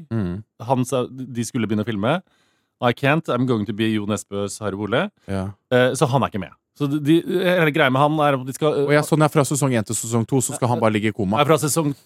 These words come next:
Speaker 2: to til sesong tre, så han lå i se-, koma hele sesongen.
Speaker 1: Å ja, ok.
Speaker 2: Eh, så jeg tror at
Speaker 1: Jævlig
Speaker 2: han
Speaker 1: digg da, det er lite jobb.
Speaker 2: Veldig lite jobb. Eh, men han er med, eh, leverer veldig dårlig i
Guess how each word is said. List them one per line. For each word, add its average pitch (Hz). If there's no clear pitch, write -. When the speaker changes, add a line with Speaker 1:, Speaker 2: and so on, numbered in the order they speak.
Speaker 2:
to 143
til 143
sesong 135
tre, 127
så 135
han 143
lå 131
i 131
se-, 156
koma 117
hele 101
sesongen. 90
Speaker 1:
Å 147
ja, 151
ok. -
Speaker 2:
Eh, 165
så 185
jeg 180
tror 175
at 123
Speaker 1:
Jævlig 160
Speaker 2:
han 165
Speaker 1:
digg 120
da, 240
det 190
er 165
lite 131
jobb. 170
Speaker 2:
Veldig 160
lite 240
jobb. 170
Eh, 165
men 170
han 170
er 165
med, 196
eh, 175
leverer 160
veldig 139
dårlig 120
i 127